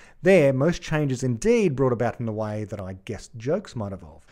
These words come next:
with no great creativity being exercised by any individual participant. But in a dynamic society, scientific and technological innovations are generally made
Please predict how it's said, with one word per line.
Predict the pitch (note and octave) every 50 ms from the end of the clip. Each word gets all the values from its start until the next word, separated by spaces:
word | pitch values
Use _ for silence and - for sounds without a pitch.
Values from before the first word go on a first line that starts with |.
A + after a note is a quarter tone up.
| - - -
with | D3+ C#3 C3+
no | E3 F3 F3 F3 F3
great | D3 C3+ C#3 C3+ D3 - -
creativity | - - B2+ B2 A#2+ A#2 - - G#2 G#2+ A2 A2
being | G2+ A2+ G#2+ G#2+ G#2+
exercised | G#2+ - - - - - G#2 G2+ G2 - -
by | - A#2 A#2
any | - E3+ E3+ E3+ D#3+ C3
individual | B2+ B2 A#2+ G#2 A2+ G2+ - A2+ G#2
participant. | - - G#2+ - - A#2+ - - - F#2+ - - - - - - - - - - -
But | - A#2 B2+
in | D#3 F3+ G3
a | F#3
dynamic | - D#3+ D3 D3 F3 G#3+ A3+ G#3+ -
society, | - - C3 - - G2+ F#2+ F#2+ G2 - D#3 G3 G#3 G3 - _ _ _ _
scientific | - - - D#3+ F#3+ F#3+ - D#3+ D#3 D3 -
and | C#3+ B2
technological | - D#3 - D3+ C#3+ C#3+ A#2+ A#2+ - C3
innovations | C#3 B2+ A2+ G#2+ A2 A2+ - - - F2 A2 B2 - - _ _ - - - - -
are | A#2 A#2+
generally | A#2 G2 G2+ B2 D#3 F3+ G3+ G3 F#3 F3
made | D3+ C3 A#2 A2 G#2 A2 A2+